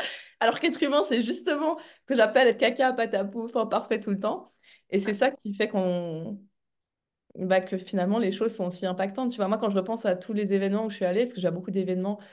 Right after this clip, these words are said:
Speaker 1: ceux dont je me souviens, c'est pas du tout ceux qui, qui étaient bien préparés, comme, comment dire, c'est ceux où il y a eu de l'espace pour le vivant, c'est ça, où il y a eu de l'espace
Speaker 2: Hmm.
Speaker 1: pour le vivant, l'imperfection. Et, euh,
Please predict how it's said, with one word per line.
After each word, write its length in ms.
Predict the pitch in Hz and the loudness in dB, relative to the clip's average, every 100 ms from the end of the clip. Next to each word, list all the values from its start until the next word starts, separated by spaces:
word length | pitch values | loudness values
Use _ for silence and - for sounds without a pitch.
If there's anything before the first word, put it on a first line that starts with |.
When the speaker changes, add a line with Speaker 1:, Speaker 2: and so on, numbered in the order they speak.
| - - | -20 -4
Speaker 1:
ceux 160 | 247 | 0
dont 140 | 220 214 | 2 2
je 80 | 190 | 0
me 60 | |
souviens, 320 | 180 190 196 202 | -2 -2 -2 -2
c'est 180 | 196 185 | -4 0
pas 120 | 170 | 0
du 180 | 165 196 | 0 -4
tout 120 | 202 | -8
ceux 220 | 196 202 | -4 -4
qui, 580 | 196 196 170 165 160 165 - | -4 -6 -4 -4 -6 -10 -6
qui 100 | 170 | -6
étaient 200 | 165 165 | -4 -6
bien 160 | 165 | -6
préparés, 720 | - 196 180 175 175 185 196 | -8 -8 -4 -2 -2 0 -2
comme, 340 | 196 180 180 165 | 2 2 2 -2
comment 220 | 175 170 | -4 -4
dire, 200 | 165 180 - - - | -8 -10 -12 -20 -18
c'est 160 | - 214 | -4 -4
ceux 200 | 196 262 | 2 4
où 60 | 247 | 6
il 60 | |
y 40 | 202 | 8
a 80 | 196 | 8
eu 120 | 220 | 6
de 40 | 180 | 2
l'espace 320 | 196 208 202 | 4 2 0
pour 80 | 196 | -2
le 80 | 175 | -2
vivant, 320 | 180 170 156 | -4 -6 -8
c'est 140 | - | -8
ça, 240 | 170 156 - | -4 -6 -4
où 60 | 180 | 0
il 40 | |
y 20 | |
a 60 | 175 | 0
eu 20 | |
de 60 | 170 | 0
l'espace 300 | 175 175 247 | -4 -4 -4
Speaker 2:
Hmm. 40 | 220 | -6
Speaker 1:
pour 80 | |
le 180 | 208 _ | -16 _
vivant, 240 | 175 175 180 | -12 -10 -8
l'imperfection. 920 | 175 190 196 190 185 180 180 190 196 - _ _ _ _ _ _ 180 | -8 -10 -10 -12 -12 -8 -8 -8 -14 -18 _ _ _ _ _ _ -16
Et, 140 | |
euh, 40 | 175 | -14